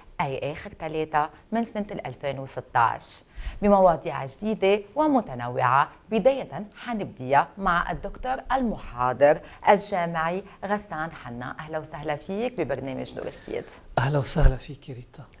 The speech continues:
Speaker 2: الله معك.
Speaker 1: آه، بداية دكتور، عرفنا عن حالك، لأنه مثل ما عرفنا إنه عندك العديد من الشهادات الجامعية وبتعلم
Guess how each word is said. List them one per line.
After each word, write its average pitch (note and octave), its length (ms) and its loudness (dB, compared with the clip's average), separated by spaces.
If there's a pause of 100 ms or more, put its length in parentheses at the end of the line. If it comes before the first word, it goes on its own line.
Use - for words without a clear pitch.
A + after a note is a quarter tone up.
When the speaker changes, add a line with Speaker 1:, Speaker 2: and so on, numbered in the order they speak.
(140)
Speaker 2:
الله C3+ 280 -4
معك. A#2+ 520 6
Speaker 1:
آه، A3+ 200 6
بداية B3+ 500 0
دكتور، F#3+ 420 0
عرفنا D#3+ 400 -4
عن F3+ 360 -2
حالك، D3+ 420 -4
لأنه C#3 200 -8
مثل C3+ 220 -10
ما C#3 100 -4
عرفنا D3 540 -6 (320)
إنه F3+ 100 4
عندك G3+ 520 0
العديد D#3 600 0
من C3+ 140 -8
الشهادات B2+ 580 -4
الجامعية D3+ 960 -2 (400)
وبتعلم F#3+ 1400 4